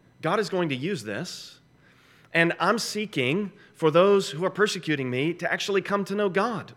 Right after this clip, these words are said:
through this. I think that's the attitude that Paul is trying to commend here. "Bless those who persecute you. Bless and do not curse them."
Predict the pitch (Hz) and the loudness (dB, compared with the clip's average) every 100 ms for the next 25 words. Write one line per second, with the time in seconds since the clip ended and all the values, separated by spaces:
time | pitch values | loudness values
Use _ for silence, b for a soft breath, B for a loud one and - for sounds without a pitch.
0 | _ - 117 101 87 117 160 160 - 143 | _ -6 -4 -4 -4 -4 -2 -2 0 2
1 | 147 139 143 135 123 135 123 120 - 123 | 2 2 -2 -4 -2 -2 -2 -2 0 0
2 | 113 104 B B - 131 156 117 98 80 | 0 -4 B B -6 0 0 -2 -6 -8
3 | B B - 117 151 165 - 156 - 127 | B B -6 2 2 2 0 0 0 -4
4 | 120 110 110 - 107 107 113 160 b b | -6 -6 -12 -12 -12 -10 -12 -12 b b
5 | b b 104 139 165 - 170 156 160 151 | b b -2 4 4 4 2 4 2 2
6 | - 180 170 - 104 82 | 0 -2 -2 -4 -6 -8